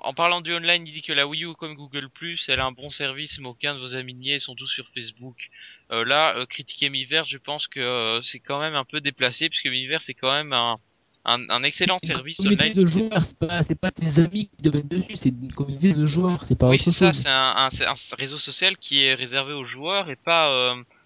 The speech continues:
Speaker 1: pas
Speaker 2: Pas
Speaker 1: n'importe
Speaker 2: réservé
Speaker 1: qui.
Speaker 2: aux joueurs, il y a
Speaker 1: Il se
Speaker 2: des casuals qui peuvent venir, hein.
Speaker 1: Ah oui, mais il, là, il se
Speaker 2: Bon.
Speaker 1: trompe, il se trompe, euh, de cible en disant ça. Et puis, euh, enfin, il ter-, il, il dit, « J'ai toujours défendu les employés de Nintendo of America parce que je pense qu'ils ont un produit de merde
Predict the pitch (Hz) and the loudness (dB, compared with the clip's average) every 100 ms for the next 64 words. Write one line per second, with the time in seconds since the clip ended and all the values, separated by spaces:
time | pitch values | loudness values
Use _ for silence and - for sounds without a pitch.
0 | _ 160 170 131 131 180 160 165 156 156 | _ 4 8 8 10 8 8 2 4 0
1 | 139 131 143 120 139 - 143 143 - 123 | 0 0 0 0 0 0 2 0 -2 -6
2 | 139 175 139 147 - 98 151 139 117 87 | -4 -6 -8 -10 -12 -10 -8 -4 -2 -2
3 | 123 143 156 127 120 - 160 _ - - | 0 -2 0 -4 -8 -14 -20 _ -14 -14
4 | 127 - 180 180 _ 135 123 117 117 - | -14 -16 -16 -18 _ 0 0 -2 -6 -8
5 | 175 156 123 117 113 113 165 175 - - | -8 -8 -10 -12 -10 -6 0 0 -2 -20
6 | - - - 147 - 196 196 180 147 135 | -20 -20 -4 -4 -2 0 2 4 4 4
7 | 135 - _ - 170 - 190 180 - 170 | 2 -6 _ -4 -4 0 0 0 2 0
8 | - 160 156 165 143 190 220 - - - | 0 -2 -4 -6 -8 0 0 -2 -16 -2
9 | 156 - 196 196 185 190 185 185 165 170 | -2 -2 -6 -2 -2 -2 -4 -4 -4 -4
10 | - 180 165 160 165 180 160 165 165 147 | 0 0 2 -2 -4 -8 -4 -4 -4 -2
11 | 147 - 185 196 160 - 160 147 156 196 | -2 0 2 2 0 -4 -6 -6 -4 -2
12 | 208 - 143 151 - 165 175 151 131 143 | -4 -4 -4 -4 -2 -6 -6 -2 -2 2
13 | 196 214 175 120 | 2 2 -2 -6